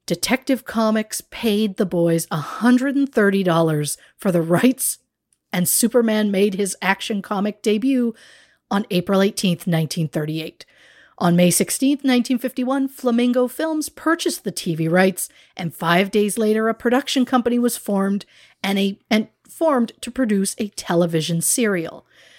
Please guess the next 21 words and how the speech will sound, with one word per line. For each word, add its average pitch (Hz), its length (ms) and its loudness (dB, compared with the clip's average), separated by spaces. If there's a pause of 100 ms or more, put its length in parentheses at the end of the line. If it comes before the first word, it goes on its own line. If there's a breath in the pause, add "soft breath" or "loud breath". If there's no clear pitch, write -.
(280 soft breath)
At - 220 -8
the - 60 -2
time, 247 580 0 (200 soft breath)
Kirk - 460 -2
Alyn, 254 540 2
who 202 160 -2
starred 180 420 2
in 170 120 2
the 170 80 0
two 208 280 -2
movie 214 340 2
serials 185 600 0 (300 soft breath)
based 349 380 2
on 165 200 -2
Superman, 180 640 0 (1120 soft breath)
with 190 340 0
Superman 180 580 2
in 170 120 0
nineteen 180 360 -2
forty-eight 175 580 -2
and 185 300 -4